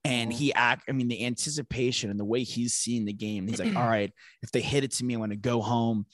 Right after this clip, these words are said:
Speaker 1: Um, the guy at first, second is slow. The guy at third is fast." He's, like, also shit-talking the Yankees, which is kinda nice. And he actually
Speaker 2: <laughs>
Speaker 1: calls it, and you hear him be like, "Up, here it comes. Here we go." <laughs> And it's like, "Dude, what?"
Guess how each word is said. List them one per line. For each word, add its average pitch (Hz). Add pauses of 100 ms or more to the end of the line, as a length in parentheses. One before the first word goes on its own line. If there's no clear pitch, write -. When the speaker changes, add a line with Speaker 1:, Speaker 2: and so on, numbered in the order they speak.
(240)
Speaker 1:
Um, 101
the 107
guy 123
at 120
first, -
second 123
is 104
slow. 120
The 110
guy 107
at 107
third 113
is 104
fast." 107
He's, 104
like, 101
also 107
shit-talking 110
the 104
Yankees, 104
which 98
is 98
kinda 104
nice. 104 (380)
And 147
he 165
actually 175
Speaker 2:
<laughs> 110
Speaker 1:
calls 156
it, 127
and 127
you 123
hear 143
him 143
be 131
like, 127 (180)
"Up, 175
here 185
it 170
comes. 180
Here 180
we 175
go." 170
<laughs> -
And 175
it's 151 (260)
like, 147 (120)
"Dude, 151
what?" 151